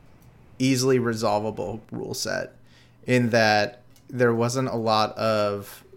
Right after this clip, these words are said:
room for interpretation. They also had a very streamlined resolution system with the forums, and, like,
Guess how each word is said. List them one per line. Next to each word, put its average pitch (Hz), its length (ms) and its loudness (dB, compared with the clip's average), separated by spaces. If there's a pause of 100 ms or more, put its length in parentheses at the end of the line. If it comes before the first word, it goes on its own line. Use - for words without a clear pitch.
(140)
room 117 560 -2
for 107 920 -4 (1040)
interpretation. 120 1000 -4 (280)
They 117 240 2
also 117 380 0
had 110 440 -2
a 107 140 -6
very 101 640 -4
streamlined 107 1000 -4 (140)
resolution 110 600 -4
system 131 640 -4 (120)
with 117 400 -2
the 107 520 -4
forums, 117 840 -2
and, 107 140 -6
like, 101 380 -6